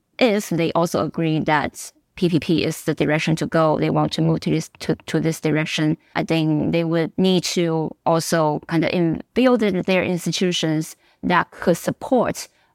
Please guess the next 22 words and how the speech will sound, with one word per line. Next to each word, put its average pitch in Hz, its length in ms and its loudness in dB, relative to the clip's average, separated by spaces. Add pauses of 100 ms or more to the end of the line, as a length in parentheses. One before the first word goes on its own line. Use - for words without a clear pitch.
uh, 165 120 0
healthy 185 580 2
P - 160 -10
P 170 100 2
P 160 180 -2
projects, - 520 -2
because 160 420 -6
P 185 140 0
P 170 80 2
P 156 480 -2 (500)
is, 294 220 0 (360)
P 240 140 2
P 233 160 4
Ps 185 240 -4
are 170 220 2
very 175 260 2
difficult 180 480 -2
to 180 80 -2
do 165 300 0
for - 200 -2
any 170 200 0
government, 170 640 0